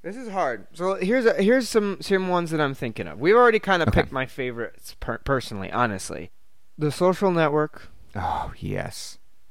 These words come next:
Speaker 1: It's a great movie, and in a lot of ways, sort of saw the future in a lot of ways, because it wa-, it was a
Speaker 2: Mm-hmm.
Speaker 1: movie that came out right when Facebook was, like, this wonderful thing that everyone loved for some reason. And,
Speaker 2: Mm-hmm.
Speaker 1: uh,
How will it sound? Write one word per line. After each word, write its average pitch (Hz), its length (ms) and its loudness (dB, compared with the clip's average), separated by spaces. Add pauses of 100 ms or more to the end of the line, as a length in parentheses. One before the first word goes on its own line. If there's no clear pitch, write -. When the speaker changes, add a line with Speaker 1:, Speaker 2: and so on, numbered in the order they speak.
Speaker 1:
It's 147 160 2
a 160 80 2
great 175 300 6
movie, 160 420 4
and 143 200 0
in 143 220 -2
a 143 100 4
lot 147 220 10
of 143 60 4
ways, 131 920 2 (680)
sort 123 220 -2
of 107 60 -6 (100)
saw 131 240 4
the 110 120 2
future 98 560 -2 (180)
in 113 80 -6
a 104 80 -2
lot 98 160 0
of 98 80 0
ways, 95 180 -2
because 104 260 -4
it 117 60 0
wa-, 120 180 -2
it 151 200 2
was 165 160 0
a - 20 0
Speaker 2:
Mm-hmm. 147 80 -2
Speaker 1:
movie 135 180 2
that 120 120 2
came 117 240 -4
out 107 260 0
right 104 220 -2
when 107 240 -6
Facebook 104 500 -4
was, 95 160 -6
like, 87 360 -6 (480)
this - 180 -6
wonderful 101 500 -2
thing 98 280 -4
that 90 100 -2
everyone 90 340 -2
loved 87 300 -6 (180)
for - 140 -14
some 90 180 -10
reason. 85 300 -12 (340)
And, 113 460 2
Speaker 2:
Mm-hmm. 98 80 0
Speaker 1:
uh, 107 580 8